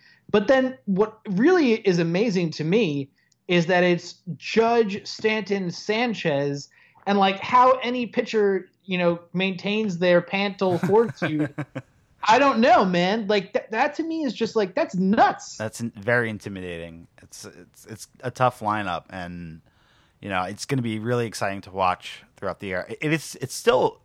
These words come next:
Speaker 2: a little surprising to me, like, with, with Stanton, you know, gonna be the primary D H. Like,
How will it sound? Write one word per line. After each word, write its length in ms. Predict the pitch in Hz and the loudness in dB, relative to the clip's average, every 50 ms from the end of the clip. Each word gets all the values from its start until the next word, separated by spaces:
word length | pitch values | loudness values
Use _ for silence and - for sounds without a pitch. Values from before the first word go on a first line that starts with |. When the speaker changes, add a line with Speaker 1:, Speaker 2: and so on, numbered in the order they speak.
| _ _ | _ _
Speaker 2:
a 60 | - 123 | -8 -6
little 320 | 127 131 135 127 120 107 | -4 -4 -4 -4 -4 -6
surprising 560 | - - - - 120 120 135 143 131 110 95 | -10 -14 -8 -2 2 2 2 2 0 -2 -8
to 60 | 95 | -12
me, 120 | 92 92 92 | -14 -10 -8
like, 220 | 90 90 90 80 | -8 -8 -8 -10
with, 180 | 82 87 92 85 _ _ - | -12 -16 -16 -16 _ _ -18
with 100 | 101 98 | -16 -16
Stanton, 560 | - - - 101 101 98 98 104 98 101 101 | -14 -12 -12 -10 -10 -10 -10 -10 -10 -12 -12
you 140 | - 107 101 | -12 -12 -10
know, 300 | 95 95 101 101 98 - _ _ _ _ - | -10 -8 -10 -10 -12 -16 _ _ _ _ -10
gonna 220 | - 107 101 98 92 | -8 -8 -8 -8 -8
be 160 | 107 107 107 | -10 -10 -8
the 160 | 98 107 87 - _ _ _ _ _ _ _ _ _ _ _ _ _ | -8 -10 -12 -14 _ _ _ _ _ _ _ _ _ _ _ _ _
primary 500 | - - 98 95 98 104 110 120 120 110 | -14 -10 -8 -8 -6 -4 -4 -4 -4 -6
D 240 | 92 101 101 95 107 | -8 -10 -8 -6 -6
H. 340 | 147 135 80 - - - - | -6 -6 -8 -10 -14 -12 -10
Like, 340 | 85 82 80 80 - - | -8 -8 -8 -10 -16 -20